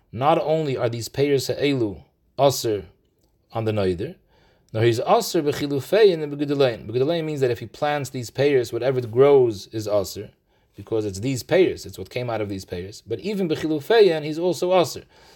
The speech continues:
If these apples that he ushered, he goes and he sells them, or he trades them for different apples, the chilufeyim is also usher.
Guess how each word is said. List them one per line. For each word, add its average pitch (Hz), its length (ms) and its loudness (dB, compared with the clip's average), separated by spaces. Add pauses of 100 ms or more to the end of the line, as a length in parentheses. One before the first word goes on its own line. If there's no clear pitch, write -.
(300)
If 110 180 -8
these 170 220 -2
apples 165 420 0
that 123 120 0
he 120 120 -4
ushered, 170 500 -4 (560)
he 120 140 -8
goes 123 420 4
and 117 100 -8
he 120 80 -6
sells 160 440 0
them, 110 260 -8 (160)
or 127 140 2
he 127 40 0
trades 156 480 0
them 107 280 -6 (180)
for 139 240 0
different 196 380 4
apples, 131 580 -2 (480)
the 139 60 -2
chilufeyim 160 840 2
is 143 160 -8
also 147 460 0
usher. 98 340 -6